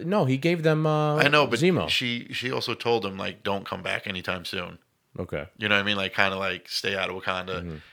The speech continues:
Speaker 2: And so he asked his, he was like, I was able to pull out one more favor when he gave Sam the suit. Now that Tony Stark's dead, there's no one to fund
Speaker 1: The
Speaker 2: the
Speaker 1: Avengers,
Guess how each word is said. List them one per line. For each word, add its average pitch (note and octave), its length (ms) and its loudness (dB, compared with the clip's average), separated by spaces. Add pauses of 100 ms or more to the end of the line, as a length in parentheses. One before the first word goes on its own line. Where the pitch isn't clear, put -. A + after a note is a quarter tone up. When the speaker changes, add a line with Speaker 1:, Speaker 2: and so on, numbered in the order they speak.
(400)
Speaker 2:
And G#2+ 460 -2
so A2+ 160 -2
he G#2+ 200 2
asked G#2 260 2
his, F#2 200 -4 (100)
he G#2+ 100 -10
was F#2 100 -4
like, F#2+ 140 0
I G#2 80 6
was G2 120 0
able G#2 160 0
to F2+ 60 -12
pull G#2 220 -2
out F#2 160 0
one F#2+ 180 -2
more F#2+ 160 -6
favor F#2 360 -2
when F#2 120 -8
he F#2 80 -10
gave F#2+ 220 -4
Sam F2+ 500 -4 (320)
the A2+ 60 -14
suit. D3 380 -4 (540)
Now C#3+ 200 -4
that D3+ 140 -6
Tony C#3+ 260 -6
Stark's - 380 -2
dead, C#3+ 380 0 (520)
there's A2 200 0
no A2+ 320 0
one B2+ 320 0
to G2 140 -4
fund G2 640 -4 (500)
Speaker 1:
The E2+ 120 -6
Speaker 2:
the F2 260 0
Speaker 1:
Avengers, - 0 -